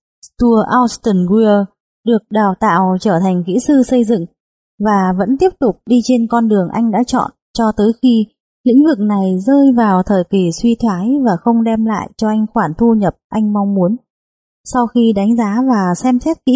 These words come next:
khả năng của mình, anh quyết định đổi nghề và trở thành luật sư, và anh quyết định quay lại trường để học thêm những khóa học đặc biệt cần thiết để trở thành luật sư.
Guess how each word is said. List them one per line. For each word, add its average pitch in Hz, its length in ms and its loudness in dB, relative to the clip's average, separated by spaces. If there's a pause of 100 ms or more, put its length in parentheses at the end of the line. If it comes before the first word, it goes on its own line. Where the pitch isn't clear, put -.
(100)
khả 240 140 -2
năng 226 260 0
của 190 120 -2
mình, 175 240 -2 (380)
anh 208 280 0
quyết 311 180 -2
định 220 200 0
đổi 190 200 0
nghề 190 280 0 (360)
và 202 280 2
trở 180 160 0
thành 185 240 -2
luật 170 140 0 (120)
sư, 220 220 2 (400)
và 175 180 0
anh 214 240 -2
quyết 294 160 -2
định 262 200 -2 (180)
quay 262 180 0
lại 247 180 -2
trường 175 460 -2
để 196 180 0
học 175 220 0
thêm 247 220 2
những 240 180 0
khóa 240 200 0
học 247 140 -2
đặc 190 160 -6 (120)
biệt 196 160 -2 (100)
cần 185 260 -2
thiết 320 280 2
để 196 180 0
trở 165 160 0
thành 165 240 -2
luật 165 140 0
sư. 220 280 0